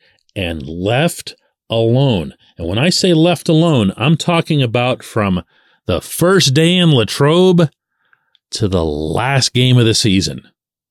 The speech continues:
And they got better as a result of it. Um, these are not interchangeable pieces and parts. To make a move, even one of the moves that you described there,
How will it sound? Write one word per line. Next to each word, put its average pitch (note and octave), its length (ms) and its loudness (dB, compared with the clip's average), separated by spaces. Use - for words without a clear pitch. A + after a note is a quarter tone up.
And F#2 180 -2
they D3 340 2
got G#2+ 260 -2
better A#2+ 480 0
as E2+ 180 -6
a F2+ 80 -6
result F#2 500 -2
of E2 100 -4
it. - 180 -8
Um, F2 420 -4
these C#3+ 340 0
are C#3 140 2
not C#3 580 0
interchangeable G2 840 0
pieces - 540 -4
and F2 140 -6
parts. - 560 -4
To G2 100 -4
make A2+ 280 0
a F3+ 60 4
move, F3+ 520 2
even G3 320 2
one C4+ 180 2
of E3+ 100 4
the D2 220 0
moves A2 360 2
that E2+ 180 -2
you G2 80 2
described A2+ 540 0
there, C2+ 320 -6